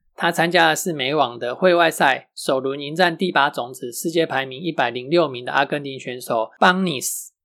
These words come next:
那最后以一比二的盘数给输掉了齁，那就这样结束北美的赛事哦。那之后他会返回台湾哦，为九月的台维斯杯世界组的二级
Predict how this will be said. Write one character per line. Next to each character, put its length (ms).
那 120
最 160
后 220
以 100
一 220
比 220
二 80
的 200
盘 240
数 280
给 180
输 180
掉 220
了 80
齁， 280
那 140
就 160
这 100
样 140
结 160
束 180
北 160
美 160
的 100
赛 220
事 160
哦。 280
那 100
之 180
后 100
他 180
会 120
返 240
回 160
台 220
湾 260
哦， 80
为 480
九 240
月 180
的 140
台 160
维 100
斯 220
杯 240
世 300
界 480
组 240
的 140
二 300
级 380